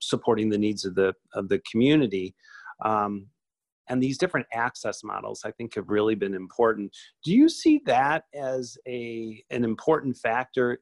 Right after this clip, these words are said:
in improving margin enhancement? Or has this been really a challenge,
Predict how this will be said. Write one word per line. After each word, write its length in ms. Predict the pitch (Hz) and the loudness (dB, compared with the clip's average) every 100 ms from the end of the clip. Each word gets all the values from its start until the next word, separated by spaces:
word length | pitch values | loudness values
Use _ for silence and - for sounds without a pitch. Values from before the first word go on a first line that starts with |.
| - | -10
in 280 | 110 98 92 _ - | -12 -12 -14 _ -18
improving 800 | - - 143 165 180 208 202 202 _ _ _ _ - | -16 -8 0 2 2 0 -2 -6 _ _ _ _ -4
margin 420 | 170 185 185 190 | 0 0 0 -6
enhancement? 800 | 185 170 190 196 - 202 202 202 _ _ _ _ | -6 -6 -6 -8 -6 -4 -4 -6 _ _ _ _
Or 520 | 139 135 131 127 127 _ - | -4 -2 0 0 -4 _ -16
has 140 | 165 117 | -14 -6
this 220 | 160 - - | -6 -6 -2
been 420 | 147 131 127 120 _ _ | 0 2 -2 -4 _ _
really 320 | 117 139 135 | 0 0 2
a 80 | 98 90 | -4 -8
challenge, 880 | - 131 127 120 98 90 90 - | -8 -2 0 0 -4 -10 -14 -14